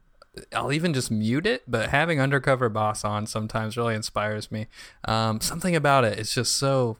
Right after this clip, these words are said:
scripted and so cheesy. Um, so getting a m-,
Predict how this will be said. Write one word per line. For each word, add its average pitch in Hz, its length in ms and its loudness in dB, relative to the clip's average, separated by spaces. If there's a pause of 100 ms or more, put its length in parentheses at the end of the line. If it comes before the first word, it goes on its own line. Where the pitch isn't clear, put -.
(360)
scripted 110 540 -2
and 104 160 -4
so 123 220 0
cheesy. 107 500 -4 (420)
Um, 113 340 2
so 123 360 4 (160)
getting 247 240 4
a - 40 4
m-, 113 200 0